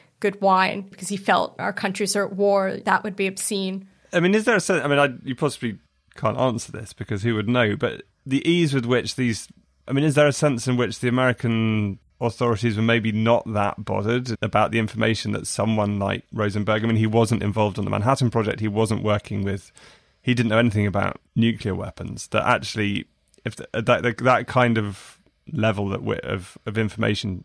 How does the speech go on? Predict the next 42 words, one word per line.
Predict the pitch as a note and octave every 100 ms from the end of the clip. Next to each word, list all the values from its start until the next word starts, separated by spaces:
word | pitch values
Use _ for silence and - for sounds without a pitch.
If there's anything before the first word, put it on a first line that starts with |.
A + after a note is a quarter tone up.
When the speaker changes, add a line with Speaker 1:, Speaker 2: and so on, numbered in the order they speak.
| _ _
Speaker 2:
informal | C#3+ C3 - C#3+ B2+ G#2+
information | A2 - G#2+ A2 G#2+ D3+ - -
sharing | - F#2+ - A2 A2
with | G#2+ F#2+ - - - - - _ _ _
what | - A2+
was, | B2 A#2 G2+
in | G2
fact, | A2 F#2+ -
an | G2+
American | G2+ G2 - G2+
ally, | G#2+ F2+ -
and, | F#2+ G2 F2 _ _ _ _ - - -
I |
mean, | A2+ G#2
the |
Americans | G2+ A2 G#2+ - F#2
really | G2+ A2 A2
needed | A2 G#2+ -
the | G2+
<laughs> |
Soviet | - F2+ C#3 G2+
Union | A#2 A2 G2+
to | G2+
win | G#2+ G2+
the |
war | G2+ A2 G2+
in |
the | G2
East, | G#2+ G2+ G2 - - - - - _ _
that | - A#2
maybe | A#2+ B2+
they | A#2+ A#2+
turned | - B2
a | A#2
blind | A#2+ A#2+ A#2+
eye | B2 B2+
to | -
it, | C#3 F#3 - - _ _ _ _
and | -
it | G#2+
was | A2+
only | A#2+ A#2+ A2+ A2+ G#2+